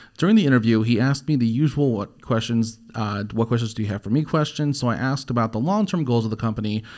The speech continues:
and development of the role as the company grows. He answered about the growish growth portion, but then said, for example, "There's another manager who looks just like you.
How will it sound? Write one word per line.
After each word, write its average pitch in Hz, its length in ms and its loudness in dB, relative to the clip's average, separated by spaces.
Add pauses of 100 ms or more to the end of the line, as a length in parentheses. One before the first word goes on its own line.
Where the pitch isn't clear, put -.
(220)
and 123 280 2
development 139 880 -2
of 113 140 -4
the 120 60 -2
role 117 320 -2
as 113 260 -4
the 110 60 -6
company 104 380 -6
grows. 98 560 -6 (380)
He 147 180 -2
answered 202 220 -2
about 175 160 -4
the 143 80 -4
growish 131 680 -2 (400)
growth 151 280 0
portion, 110 440 0
but 107 200 -2
then 131 200 -2
said, 139 220 -2
for 120 100 -2
example, 117 380 -2
"There's 107 200 -4
another 151 240 -2
manager 139 440 -2
who 120 160 0
looks 113 360 -2
just - 280 -6
like 233 260 -4
you. 151 300 0